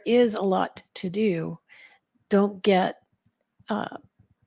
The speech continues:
you know, paralyzed by the idea that there's too many choices, too many things to do. And a lot of times, well, like in the last couple of years where we were locked in and we were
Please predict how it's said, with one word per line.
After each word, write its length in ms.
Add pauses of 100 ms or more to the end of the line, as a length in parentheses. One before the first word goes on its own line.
(280)
you 80
know, 60
paralyzed 720
by 160
the 140
idea 320
that 160
there's 220
too 200
many 220
choices, 500
too 200
many 180
things 320
to 140
do. 240 (720)
And 420 (160)
a 80
lot 180
of 60
times, 480 (460)
well, 120
like 220
in 80
the 80
last 360
couple 260
of 100
years 420
where 140
we 140
were 180
locked 440
in 380
and 380
we 80
were 340